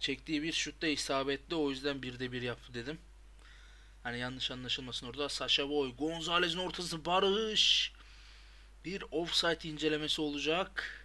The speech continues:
Tam ben göremedim ama offside yok. Gol geçerli. Gonzalez'in ortasında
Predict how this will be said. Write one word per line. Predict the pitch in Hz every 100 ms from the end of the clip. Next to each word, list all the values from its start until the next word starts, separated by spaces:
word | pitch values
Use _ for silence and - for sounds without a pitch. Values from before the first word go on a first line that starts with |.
| - - - - - - - - -
Tam | - 160 165
ben | 160 156
göremedim | 151 156 160 147 156
ama | 165 156 165
offside | 147 160 - 160 151 -
yok. | 156 165 - -
Gol | 165 175
geçerli. | 170 160 - 151 147 139 120 110 107 110 -
Gonzalez'in | 160 170 170 165 147 151 143
ortasında | 147 151 147 139 151 151